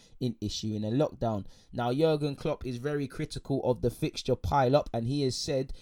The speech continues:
um, you know, he's been very vocal on it, and, you know, his players are dropping like flies, sadly. He said, "I think everyone would agree that if you play Tuesday night,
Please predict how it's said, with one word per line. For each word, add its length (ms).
um, 380
you 120
know, 240
he's 220
been 180
very 220
vocal 380
on 100
it, 100
and, 320
you 100
know, 100
his 160
players 320
are 60
dropping 320
like 180
flies, 340
sadly. 280
He 120
said, 260
"I 80
think 240
everyone 380
would 120
agree 240
that 160
if 100
you 80
play 240
Tuesday 440
night, 320